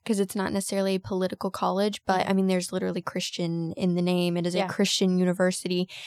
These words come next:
Speaker 1: And it literally says that this class in soci-, sociology is going to be focusing on diversity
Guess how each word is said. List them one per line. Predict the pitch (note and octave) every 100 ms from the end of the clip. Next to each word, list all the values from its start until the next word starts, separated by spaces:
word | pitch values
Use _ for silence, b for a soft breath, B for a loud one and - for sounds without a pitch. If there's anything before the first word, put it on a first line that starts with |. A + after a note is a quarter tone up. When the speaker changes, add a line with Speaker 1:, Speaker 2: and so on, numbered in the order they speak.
| B B -
Speaker 1:
And | A3 G#3+ G3+ G3 - - _ _ _ _
it | - G#3
literally | G3 G3+ G#3 G3+
says | - F#3+ F3+
that | F#3 F#3 -
this | F#3+ F#3+ -
class | - F#3 F#3 -
in | F#3
soci-, | F#3 F#3 - - _
sociology | - G3 F#3 F#3 F#3 F#3 F#3
is | F#3 F#3
going | - F#3 F#3
to | - F#3 F3+
be | F#3 F#3
focusing | - F#3 - F3+
on | F#3 F3+
diversity | F3+ F3 F3+ F3+ F#3+ F#3+ F#3